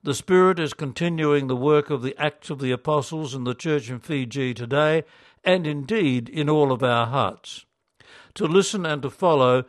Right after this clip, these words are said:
is to be a missionary disciple of Jesus and the way forward for each of us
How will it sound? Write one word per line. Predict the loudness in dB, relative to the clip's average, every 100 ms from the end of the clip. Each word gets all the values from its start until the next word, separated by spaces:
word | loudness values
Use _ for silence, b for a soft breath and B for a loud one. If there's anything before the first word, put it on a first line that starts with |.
| b
is | -6 -4
to | -4
be | 0 2
a | 2
missionary | 0 -6 -6 -4 -4
disciple | -4 -4 0 0 0 -2
of | -4
Jesus | 0 0 0 -2 -8 -8 b b b -6
and | -2
the | 2
way | 4 4 2
forward | 2 2 2 0 -2
for | -2 -2
each | -2 -4
of | -4 -2
us | -4 -6